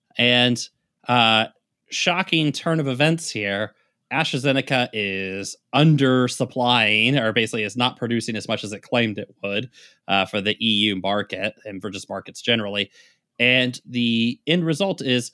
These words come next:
they're essentially gonna have to give the vast bulk of their supply to the E U. And once again, the third world is going to be cut out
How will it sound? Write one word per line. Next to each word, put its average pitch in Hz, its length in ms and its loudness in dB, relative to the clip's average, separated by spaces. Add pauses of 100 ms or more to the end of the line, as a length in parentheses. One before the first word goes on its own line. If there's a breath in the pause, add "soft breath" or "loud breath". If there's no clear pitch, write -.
(320 soft breath)
they're 127 140 4
essentially 151 320 -2
gonna 135 140 -2
have 131 120 -4
to 127 100 -4
give 120 380 0
the 107 360 -2
vast 120 380 -4
bulk 120 240 0
of 104 160 -10
their 101 120 -6
supply 101 520 -6
to 98 160 -12
the 98 80 -12
E 104 180 -8 (240)
U. 254 200 0 (380 soft breath)
And 127 400 2
once 165 220 -6
again, 180 220 -8
the 165 80 -10
third 180 240 -6
world 180 360 -2 (140)
is 135 180 -4
going 156 180 0
to 156 60 -2
be 156 100 2
cut 156 240 -2
out 120 220 0